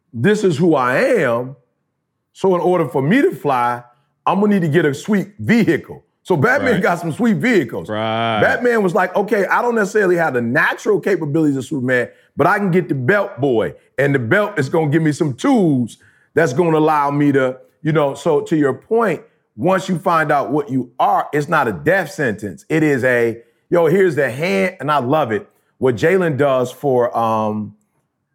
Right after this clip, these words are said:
Speaker 1: teenagers and young, uh, and, and younger folk, same assessment, but, um, and I gotta show it one day, Maul, but Jalen uses a card game.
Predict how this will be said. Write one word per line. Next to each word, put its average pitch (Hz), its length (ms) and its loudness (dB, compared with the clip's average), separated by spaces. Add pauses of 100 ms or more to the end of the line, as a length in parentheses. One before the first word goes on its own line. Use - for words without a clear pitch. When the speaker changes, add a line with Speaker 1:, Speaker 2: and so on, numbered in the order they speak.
(220)
Speaker 1:
teenagers 139 840 0
and 135 160 -2
young, 147 320 0
uh, 117 320 2
and, 123 260 -6
and 123 140 -2
younger 180 260 2
folk, 123 460 -2 (160)
same 160 400 0
assessment, 123 760 -2 (360)
but, 131 320 -2
um, 120 280 0
and 139 100 0
I 190 60 2
gotta 175 180 0
show 196 260 0
it 156 80 0
one 131 180 -2
day, 123 140 0
Maul, 120 240 0
but 117 160 -6
Jalen 175 380 0
uses 135 500 0 (400)
a 120 100 0
card 165 580 0
game. 95 500 -4